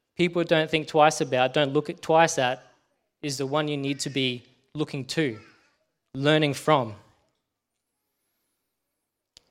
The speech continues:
So Jesus drew their attention to his nature that was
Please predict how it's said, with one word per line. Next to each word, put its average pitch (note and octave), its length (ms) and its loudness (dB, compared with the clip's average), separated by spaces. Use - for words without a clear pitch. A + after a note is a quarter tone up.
So F3 100 4
Jesus A3+ 360 4
drew E3 260 -2
their G3+ 160 6
attention F3 800 2
to D#3+ 120 2
his G#3 400 8
nature E3 760 0
that C#3+ 300 2
was C#3+ 340 -2